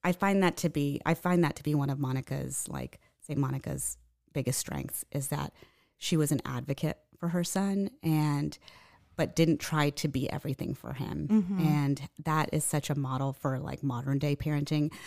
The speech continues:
Speaker 1: I think some of the things that, like, quote unquote, look like helicopter parenting for her were because she had such an extreme case with her child of,
Speaker 2: Yeah.
Speaker 1: of, like, what he was into.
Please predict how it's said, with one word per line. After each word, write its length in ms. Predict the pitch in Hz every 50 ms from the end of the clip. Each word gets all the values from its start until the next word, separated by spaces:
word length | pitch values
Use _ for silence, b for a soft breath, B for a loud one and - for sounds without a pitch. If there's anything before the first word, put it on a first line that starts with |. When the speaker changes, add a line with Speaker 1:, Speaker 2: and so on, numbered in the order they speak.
| B B B
Speaker 1:
I 100 | - 185
think 300 | - 190 190 170 - - B B B B _ -
some 280 | - - - 196 208
of 60 | 214 202
the 80 | 196
things 240 | - 175 170 170 151
that, 240 | - 143 127 - - -
like, 160 | 139 135 - _ _
quote 180 | - - 165 151
unquote, 240 | 143 139 147 110 104
look 160 | 143 - -
like 140 | 127 127 -
helicopter 480 | - 151 143 143 - 151 - - 151
parenting 380 | - - 160 139 139 - 139 -
for 120 | - - 143
her 280 | 131 147 131 131 131
were 180 | 156 151 160 151
because 320 | 151 139 - - 143 135
she 160 | - - 147
had 240 | 147 151 143 135 -
such 180 | - 143 143 -
an 100 | 143 143
extreme 400 | 135 - - - - 127 123 147
case 440 | - - 151 127 120 180 - - -
with 180 | 190 185 170 -
her 120 | 196 190
child 420 | - - 208 185 196 214 240 247
of, 160 | - 160 156 160
Speaker 2:
Yeah. 120 | 214 226 - 208 190 B 226 B
Speaker 1:
of, 260 | - 180 175 165 151 156
like, 240 | 156 151 151 - -
what 200 | 156 160 151 -
he 100 | 147 170
was 220 | 156 156 147 - 131
into. 480 | 139 156 151 - 220 220 226 233 240